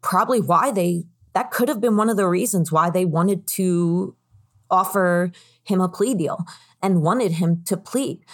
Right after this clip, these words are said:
So, like I said, he could say that he is guilty. They can wipe their hands of the situation and be done with it. They don't have to look into it. The case is closed. It's done. There's nothing else they need to do.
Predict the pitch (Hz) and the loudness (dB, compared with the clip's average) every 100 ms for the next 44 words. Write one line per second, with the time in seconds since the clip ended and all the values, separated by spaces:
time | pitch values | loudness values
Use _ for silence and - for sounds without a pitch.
0 | - - - - 180 170 180 - 165 160 | -20 -16 -8 -2 2 2 -2 -2 -2 -2
1 | 190 247 240 165 175 190 170 - 175 170 | -2 0 -2 -2 -2 -2 -2 0 0 0
2 | 208 - 202 220 175 165 156 - 165 170 | -2 -2 -2 -2 -2 -2 -2 -2 -2 -2
3 | 165 - - 175 190 170 131 233 240 226 | -6 -12 -6 -4 0 0 0 -2 -2 -4
4 | 214 185 240 214 156 175 - 202 - 175 | -2 -2 -2 -2 -4 -4 -4 -4 -2 -2
5 | 262 - 160 160 196 - - _ _ _ | -2 -2 -2 0 -2 -6 -20 _ _ _
6 | 202 196 190 190 196 - - 175 220 214 | -2 0 2 0 -2 -6 -10 -4 -2 0
7 | 254 226 127 - _ _ _ _ _ _ | 0 0 -4 -6 _ _ _ _ _ _
8 | 180 185 185 202 185 196 175 175 208 220 | -2 0 2 2 0 -2 -2 -2 -4 -2
9 | 240 240 254 - 175 - 165 170 139 - | -2 0 -2 -6 -8 -4 -4 -4 -10 -6
10 | - 240 220 226 220 196 156 - - 240 | -2 2 2 2 0 -2 -8 -8 -6 -2
11 | 226 214 220 214 202 - _ - 165 165 | 0 2 2 0 -2 -10 _ -2 0 0
12 | 180 180 233 240 208 196 - 180 180 180 | 2 2 0 0 0 0 0 0 0 0
13 | - 147 - - | -4 -6 -6 -8